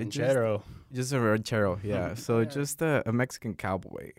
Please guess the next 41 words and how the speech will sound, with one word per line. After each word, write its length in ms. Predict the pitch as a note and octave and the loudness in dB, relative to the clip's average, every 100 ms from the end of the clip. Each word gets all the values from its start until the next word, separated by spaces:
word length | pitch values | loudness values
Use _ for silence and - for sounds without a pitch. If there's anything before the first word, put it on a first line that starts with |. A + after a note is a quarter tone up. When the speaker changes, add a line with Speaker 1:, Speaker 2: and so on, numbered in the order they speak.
| - | -8
Speaker 1:
When 160 | A#2+ C3+ | -2 0
I 100 | D#3 | 0
saw 500 | - A#2+ A2+ A2+ A2 | 2 4 6 4 2
a 60 | G#2 | -4
Bad 380 | G2+ G2+ G#2 G2+ | -4 -4 -4 -4
Bunny 400 | G2 G2 G2+ F2+ | -4 -2 -2 -2
with 220 | F#2+ F2+ | -4 -4
that, 160 | F#2 D#2 | -6 -6
I 40 | |
was 140 | D2+ - | -8 -10
like, 140 | A1+ G#2+ | -10 -10
"Okay, 240 | G2+ F#2 | -10 -10
I'm 180 | D#2 F#2 | -8 -8
done 320 | - A#1+ F2 | -8 -10 -10
with 100 | G#2 | -10
this 160 | - - | -12 -12
movie." 320 | F#2+ - G#2+ - - | -12 -12 -10 -10 -6
Speaker 3:
<laughs> 240 | D#4 - - | -8 -8 -4
Speaker 1:
And 120 | D3 | 0
I'll 80 | F3+ | 0
tell 160 | G#3+ | 2
you 120 | G3 C3+ | 2 2
why. 240 | A#2+ G#2+ - _ _ _ - - | 2 0 -6 _ _ _ -16 -6
I 100 | D#3 | -2
thought 140 | G3+ | 6
it 40 | G3+ | 6
was 160 | D#3 | 6
great. 260 | C3 B2+ - _ - - | 4 2 2 _ -20 -6
It 80 | A#2 | -2
was 140 | G#2 | -2
very 260 | G2 G2+ A2 | 0 0 2
diverse. 520 | G#2 G2 F#2+ - - - _ _ - | 0 0 -4 -6 -12 -16 _ _ -10
Okay, 340 | G2+ A2 F#2 | -6 -4 0
and 140 | A2+ | 0
that, 340 | A#2 C3 - A#2 | 2 0 0 -2
that, 260 | C3 D3 A#2+ | 0 0 2
that 140 | C#3 | 2
was 140 | C#3+ C3+ | 2 0
made 160 | B2+ A2+ | 0 0
on 80 | F#2 | -4
purpose 560 | - G2+ - - - | -4 -4 -6 -12 -12